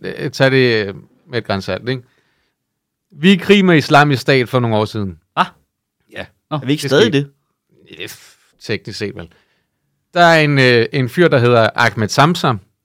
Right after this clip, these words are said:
Speaker 1: som er dernede. Han er,
Speaker 3: Samsung.
Speaker 1: han er, han er i virkeligheden, jeg, nu siger jeg det bare, som
Speaker 2: Ja.
Speaker 1: det, det, det er.
Speaker 2: Ja.
Speaker 1: Han er, han er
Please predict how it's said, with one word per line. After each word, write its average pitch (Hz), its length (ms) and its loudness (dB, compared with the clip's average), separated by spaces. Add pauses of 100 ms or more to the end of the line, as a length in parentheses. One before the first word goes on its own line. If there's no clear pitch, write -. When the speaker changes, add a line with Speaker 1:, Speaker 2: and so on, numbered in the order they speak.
(240)
Speaker 1:
som 123 140 -4
er 113 40 2
dernede. 123 440 0 (220)
Han 147 140 2
er, 175 40 6
Speaker 3:
Samsung. 120 220 0
Speaker 1:
han 156 200 2
er, 180 100 4 (160)
han 175 180 4
er 180 60 4
i 170 140 0
virkeligheden, 143 760 2
jeg, 147 280 4
nu 175 120 2
siger 175 240 4
jeg 170 80 8
det 156 80 0
bare, 131 220 4
som - 160 -2
Speaker 2:
Ja. 127 60 -2
Speaker 1:
det, 139 160 2
det, 139 140 2
det 120 120 0
er. 90 80 -2
Speaker 2:
Ja. - 80 -4 (520)
Speaker 1:
Han 143 180 4
er, 151 140 6 (100)
han 135 280 0
er 147 140 2